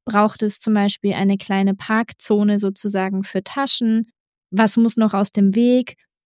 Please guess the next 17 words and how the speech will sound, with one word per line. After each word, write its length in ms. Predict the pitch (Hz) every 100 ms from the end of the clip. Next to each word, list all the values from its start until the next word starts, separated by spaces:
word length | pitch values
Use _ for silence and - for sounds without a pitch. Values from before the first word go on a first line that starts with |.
| _ _
Und 200 | - 277
gibt's 240 | 311 - -
Bereiche, 680 | 240 214 220 - 190 202
die 120 | 196
du 220 | 202 202 -
schlicht 400 | - 247 277 -
und 100 | 254
einfach 520 | 196 196 - 202 - _ _ _
zumachen 480 | - 202 180 185
kannst? 480 | 180 214 214 - - _ _ _ _
Tür 240 | - 247 214
zu, 340 | - 247 254 -
sieht 280 | 202 202 -
keiner. 380 | - 165 - - _ - -
<laughs> 300 | 240 202 190 _ _ - _ _ _ _ _ _ _
Vierte 280 | - 294 294
Frage 560 | - 277 277 302 349